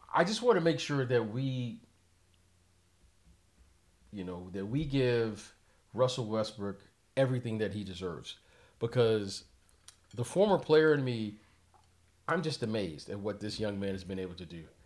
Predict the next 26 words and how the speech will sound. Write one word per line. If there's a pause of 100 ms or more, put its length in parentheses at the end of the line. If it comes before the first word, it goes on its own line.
(320)
That
he
still,
at
this
age,
has
the
effort
and
energy (1160)
to, (340)
to
bring
that
type
of (180)
effort (120)
to
the
court
every
single
night (1120)
and
still